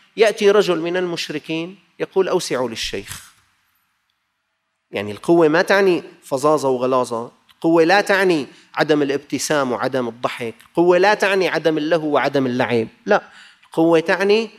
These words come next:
تمسك بالحق بوقته، ومن جملة الحق أن تلهو وأن تلعب وأن تكون لطيفًا وأن تكون ودودًا،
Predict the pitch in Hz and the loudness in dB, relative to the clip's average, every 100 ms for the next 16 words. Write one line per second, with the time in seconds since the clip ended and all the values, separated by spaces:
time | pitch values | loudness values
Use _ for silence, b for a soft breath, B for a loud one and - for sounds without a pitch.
0 | b b b b - 175 185 - 190 170 | b b b b -2 2 2 0 -2 -2
1 | 156 143 147 147 - 214 - - - _ | -2 -2 -4 -4 -4 -6 -8 -20 -20 _
2 | _ _ _ _ _ _ _ 156 151 160 | _ _ _ _ _ _ _ -4 2 4
3 | 208 - 214 202 240 247 - _ _ _ | 4 0 -2 0 -2 -4 -10 _ _ _
4 | _ _ _ _ 160 160 160 254 247 202 | _ _ _ _ 0 0 0 0 0 0
5 | 185 - 214 - 143 143 180 180 180 139 | -2 -2 -6 -4 -4 -2 -2 0 0 0
6 | 120 123 156 151 170 151 120 117 120 120 | -2 -4 -4 0 -2 0 -2 -4 -8 -6
7 | 156 147 123 120 160 165 165 147 117 123 | -2 -2 -2 -2 -4 -4 -4 -4 -6 -8
8 | 123 156 143 123 127 127 113 101 | -6 -2 -2 -2 -2 -6 -6 -10